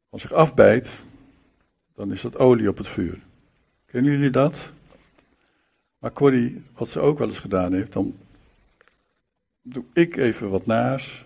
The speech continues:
en dan komt zij naar me toe en ze zegt: "Ik hou van je."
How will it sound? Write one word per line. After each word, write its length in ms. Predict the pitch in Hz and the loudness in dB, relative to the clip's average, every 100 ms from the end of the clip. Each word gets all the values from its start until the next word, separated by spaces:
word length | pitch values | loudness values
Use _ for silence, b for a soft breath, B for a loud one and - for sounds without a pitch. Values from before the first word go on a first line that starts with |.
| - | -20
en 200 | - 110 | -8 -2
dan 260 | 98 90 - - b b b b b b _ _ _ | 0 0 -4 -16 b b b b b b _ _ _
komt 220 | _ 98 - | _ -12 2
zij 200 | 123 120 | 4 4
naar 140 | 107 | 2
me 100 | 98 | -2
toe 200 | - 95 | -4 -4
en 80 | 90 | -4
ze 120 | - | -6
zegt: 260 | 85 80 - | -10 -10 -12
"Ik 80 | |
hou 280 | - 80 82 | -10 -10 -10
van 260 | - - 92 | -10 -10 -10
je." 160 | 95 | -12